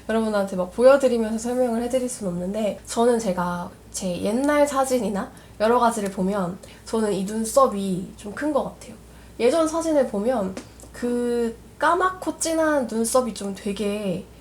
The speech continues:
거슬리더라고요. 이목구비가 좀 큼직큼직큼직한 편이어가지고 눈썹까지 그렇게 세버리니까 전체적으로 인상이 좀 세 보이고 좀 부담스러워지는, 좀 진해지는 그런 느낌이 있는데,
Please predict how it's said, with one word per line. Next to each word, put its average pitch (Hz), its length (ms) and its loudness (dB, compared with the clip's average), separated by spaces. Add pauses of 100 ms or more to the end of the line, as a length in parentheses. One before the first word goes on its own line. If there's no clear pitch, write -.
(140)
거슬리더라고요. 226 1040 -2
이목구비가 240 640 -2
좀 185 520 -4 (160)
큼직큼직큼직한 262 1040 -4
편이어가지고 196 880 -4 (300)
눈썹까지 262 580 2
그렇게 196 240 -6
세버리니까 226 1000 -2 (260)
전체적으로 233 640 0
인상이 220 460 -4
좀 190 280 -2
세 302 280 2
보이고 320 580 -2 (240)
좀 208 100 -8
부담스러워지는, 214 960 0
좀 220 160 -8
진해지는 302 580 -2 (140)
그런 247 220 4
느낌이 208 360 -4
있는데, 180 520 -2